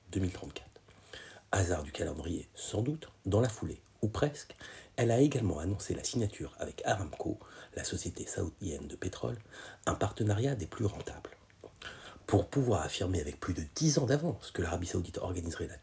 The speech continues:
le tournoi mondial, la fifa a manœuvré comme elle sait si bien le faire quand des intérêts financiers sont en jeu. Je vous raconte.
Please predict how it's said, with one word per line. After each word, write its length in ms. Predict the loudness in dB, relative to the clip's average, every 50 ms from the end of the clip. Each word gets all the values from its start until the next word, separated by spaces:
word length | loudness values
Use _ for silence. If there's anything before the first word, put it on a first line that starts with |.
| -8 -6
le 120 | -4 -4
tournoi 240 | -4 -4 -4 -4 -2
mondial, 380 | 0 0 2 2 2 0 0 -4 -10 -16 -18 -16 -16 -18 -6 0 2
la 100 | 2 4
fifa 320 | 4 2 0 4 6 6
a 60 | 6
manœuvré 480 | 6 6 6 6 6 4 2 0 0 0 0
comme 140 | 0 2 2
elle 100 | 4 4
sait 120 | 2 0 0
si 160 | 0 0 2
bien 140 | 4 4 4
le 60 | 4
faire 260 | 2 0 -2 -2 0
quand 120 | 0 0 -2
des 160 | -2 0 -2
intérêts 260 | -4 -2 -2 -4 -4
financiers 380 | -4 -2 -4 -4 -2 -2 -2 -2
sont 200 | -2 -4 -8 -10
en 100 | -10 -14
jeu. 120 | -18 -20 -20 -20 _ _ _ -20 -20 -20 _ _ _ _ -10
Je 80 | -8 -6
vous 60 | -6
raconte. 400 | -6 -8 -8 -10 -12 -14 -18 -20